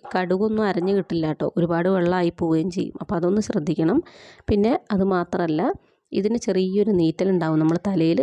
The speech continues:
അപ്ലൈ ചെയ്യുന്ന സമയത്ത്. അതുകൊണ്ട് കൊച്ചു കുട്ടികൾക്ക് ഇത് യൂസ് ചെയ്യരുത് ഒരിക്കലും. ഏ, ഒരു അഞ്ച് വയസ്സ് മുതൽ അങ്ങോട്ടുള്ള കുട്ടികൾക്കൊക്കെ ഇത് യൂസ് ചെയ്യാവുന്നതാണ്.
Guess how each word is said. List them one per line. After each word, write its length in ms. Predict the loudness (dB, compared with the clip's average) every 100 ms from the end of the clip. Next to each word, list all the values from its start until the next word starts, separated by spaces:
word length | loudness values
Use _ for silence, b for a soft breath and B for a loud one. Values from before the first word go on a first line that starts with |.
| -2
അപ്ലൈ 280 | -2 -2 0
ചെയ്യുന്ന 320 | -2 -2 -2
സമയത്ത്. 360 | 0 0 0 0
അതുകൊണ്ട് 340 | 2 2 0
കൊച്ചു 420 | -2 -4 -4 -6 -2
കുട്ടികൾക്ക് 540 | -2 -2 -2 0 0
ഇത് 100 | 0
യൂസ് 260 | 0 0 -2
ചെയ്യരുത് 400 | -2 0 0 0
ഒരിക്കലും. 440 | -2 -2 0 0 -4 B B B
ഏ, 180 | _ 0
ഒരു 200 | 2 2
അഞ്ച് 280 | 2 0 2
വയസ്സ് 320 | 2 0 -2
മുതൽ 240 | -2 0 0
അങ്ങോട്ടുള്ള 500 | 0 0 -2 0 0
കുട്ടികൾക്കൊക്കെ 680 | -2 -4 -4 -2 -6 -2 -2
ഇത് 160 | 0
യൂസ് 280 | 0 -2 -2
ചെയ്യാവുന്നതാണ്. 680 | -2 0 0 0 -2 -2 -4